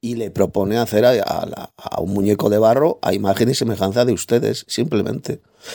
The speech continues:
Pues exactamente lo mismo lo que ocurre en Génesis uno veintiséis. Dios el Padre, que del proceden todas las cosas, fue el Dios Padre quien decidió crear el universo, por su voluntad existen todas las cosas y fueron creadas, Apocalipsis capítulo cuatro,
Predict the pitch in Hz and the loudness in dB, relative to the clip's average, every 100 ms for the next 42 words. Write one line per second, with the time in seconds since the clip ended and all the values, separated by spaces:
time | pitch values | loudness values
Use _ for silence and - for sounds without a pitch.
0 | - - 104 101 98 120 117 131 131 127 | -18 -12 -6 -4 0 0 2 0 0 2
1 | 127 127 127 139 120 98 92 98 104 101 | 2 2 2 2 2 0 -2 -2 -2 0
2 | 113 110 101 104 110 104 85 - - - | 0 0 0 -2 -2 -2 -6 -8 -10 -12
3 | - - _ - - - 95 92 131 135 | -16 -20 _ -20 -20 -8 0 4 6 4
4 | 131 120 131 123 117 104 107 101 101 - | 0 0 2 4 2 0 -2 -2 -4 -2
5 | 95 95 98 98 98 - 120 120 131 139 | -2 0 2 2 2 2 0 4 2 2
6 | - - - - 139 143 143 120 - 131 | -8 -20 -20 -4 2 4 4 2 2 2
7 | 120 113 113 104 101 98 104 110 104 107 | 2 0 0 0 -2 0 2 2 4 4
8 | 101 101 98 104 104 123 120 104 101 - | 4 0 2 2 2 0 0 0 0 -2
9 | 202 156 127 123 113 107 - 110 107 98 | -4 2 2 2 0 -4 2 2 2 -4
10 | 104 107 95 - 101 98 92 110 95 87 | -4 -2 -4 0 2 4 2 0 0 -2
11 | 87 92 95 92 - 104 98 98 117 - | -2 0 -2 -2 2 4 4 2 0 -12
12 | _ - - - 92 95 90 - - - | _ -16 -10 -4 0 0 -2 -4 -8 -4
13 | 90 92 104 101 98 98 | -2 0 2 0 0 -4